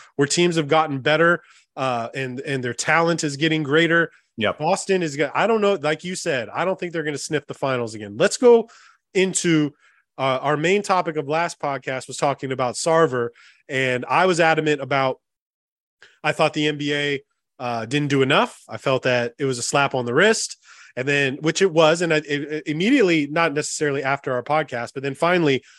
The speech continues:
Speaker 1: you know, LeBron came out, C P came out, everybody came out and said, you know, "We, there's no place in the N B A for this guy." And, uh, you know, I think it's Sarver, I think it's Silver just played chess on all of us,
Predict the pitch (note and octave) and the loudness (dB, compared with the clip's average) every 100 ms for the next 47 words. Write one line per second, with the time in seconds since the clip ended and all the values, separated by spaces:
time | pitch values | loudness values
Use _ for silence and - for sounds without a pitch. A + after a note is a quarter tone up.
0 | _ _ G3 D3+ A2+ B2+ F3 F#3+ F#3 F3 | _ _ -2 -2 -2 0 4 4 4 0
1 | D#3+ D#3 C#3 B2 E3 D#3 F#3 E3+ E3 D#3 | 0 0 -2 -4 -8 -4 -6 -2 0 2
2 | C#3 F#3 G#3+ G3+ - F3 E3 D3 C#3 - | 2 2 2 0 0 -2 0 -2 -4 -2
3 | C3+ C3 - - _ - D3+ C3 B2 E3 | -2 -2 -6 -20 _ -4 -2 0 0 -2
4 | B2+ C3+ B2 E3 F3+ F#3 E3+ - D#3 D3 | 0 -2 2 2 2 0 -2 -4 -4 -4
5 | C#3+ B2+ C#3 C#3+ C#3+ C3+ C3 - B2 B2 | -4 -2 -2 -2 -2 -6 -4 -2 0 0
6 | A#2+ - _ _ _ _ D#3 E3+ E3 E3+ | -2 -8 _ _ _ _ 0 0 -4 -6
7 | E3 F#3+ G3 F#3 E3 - G3 G3 - - | -2 2 2 2 0 0 -2 -2 -2 -12
8 | - - - D3 D3 C#3+ C#3 D3 F#3 E3+ | -16 -16 -4 -2 0 0 -2 -2 -2 -4
9 | - D#3 C#3 C#3 C3+ C3 _ _ _ - | -4 -2 0 0 -2 -4 _ _ _ -10
10 | C#3+ - C#3 C3 A2 - C#3 - A#2+ A2+ | -8 0 2 0 -2 0 0 -2 -8 -8
11 | A#2+ A#2+ A2+ F#2+ E2+ - - | -4 -4 -4 -12 -12 -12 -12